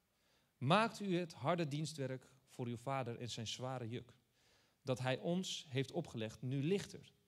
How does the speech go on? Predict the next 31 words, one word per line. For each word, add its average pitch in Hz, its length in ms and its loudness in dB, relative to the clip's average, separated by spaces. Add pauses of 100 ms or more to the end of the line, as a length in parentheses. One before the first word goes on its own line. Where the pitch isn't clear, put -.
(340)
Dan 170 500 4
zullen 131 360 -4
wij 123 460 -2 (160)
u 156 160 -2
dienen." 190 320 -2 (1400)
Hij 113 100 0
zei 196 260 6
tegen 110 260 -4
hen, 147 260 -8 (380)
"Ga 160 560 2 (300)
en 139 140 0
kom 214 200 2
over 156 220 2
drie 190 180 4
dagen 160 320 4
bij 143 100 2
mij 135 140 0
terug." - 360 -10 (540)
En 120 100 -10
het 110 120 -6
volk 143 260 -4
ging 135 200 -4
weg. 113 280 -6 (1200)
En 117 160 -6
koning 190 400 6
Rehabeam 151 640 4 (280)
pleegde 147 340 2
overleg 127 460 -2
met 123 120 -6
de 131 80 -2
oudsten 151 600 0